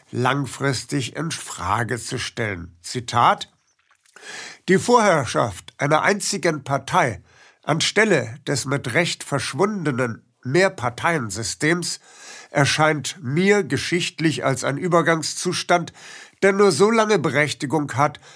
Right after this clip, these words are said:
als es die Sicherung des Umbruchs verlangt und bis die neue personelle Auslese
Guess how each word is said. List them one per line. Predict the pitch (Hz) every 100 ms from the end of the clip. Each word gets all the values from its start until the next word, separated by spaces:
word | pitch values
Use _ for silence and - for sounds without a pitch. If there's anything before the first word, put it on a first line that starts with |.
| _
als | - 156 170
es | 147 -
die | 170
Sicherung | 123 196 165 165 180 151
des | 120 -
Umbruchs | - 196 170 123 135 113 -
verlangt | - 127 135 180 175 - _ - - _
und | - 165 170
bis | 175 -
die | 143
neue | 135 156 185 202
personelle | 190 143 131 120 123 147 175 175 -
Auslese | 139 156 - 117 110 135 160 165 147 147